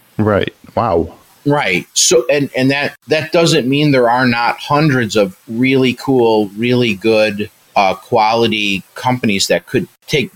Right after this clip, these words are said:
Speaker 2: be in the public markets that would be exciting to kinda get in at the earlier stage in the Black community.
Speaker 1: Mm-hmm.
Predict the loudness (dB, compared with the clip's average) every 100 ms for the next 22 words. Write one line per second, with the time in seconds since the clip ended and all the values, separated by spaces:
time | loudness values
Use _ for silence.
0 | -6 -2 0 2 0 0 0 0 0 -2
1 | -2 -4 -2 0 -2 -6 _ -2 0 0
2 | 0 0 0 -2 -4 -2 0 -2 -2 -2
3 | -2 -2 -2 -2 -6 _ -8 -4 -2 -2
4 | -2 0 0 0 -2 -2 -4 -2 0 0
5 | -2 0 0 0 -2 -4 -4 -2 0 0
6 | -2 -4 -2 -2 -2 -2 -2 -2 -2 -2
7 | -2